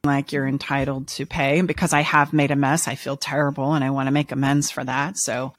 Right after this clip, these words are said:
I try and jump through some hoops because I love you. I want this to work and I feel terrible about what I did. I want you to realize you can do all of that without having to jump through any hoops.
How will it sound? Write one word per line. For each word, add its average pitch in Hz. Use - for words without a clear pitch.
I 143
try 131
and 147
jump 139
through 147
some 131
hoops 269
because -
I 113
love 151
you. 185
I 127
want 127
this -
to 135
work 165
and 226
I 214
feel 175
terrible 175
about 147
what 147
I 143
did. 165
I 165
want 190
you 202
to 196
realize 170
you 156
can 160
do 156
all 175
of 180
that 165
without 170
having 165
to 151
jump 143
through -
any 135
hoops. -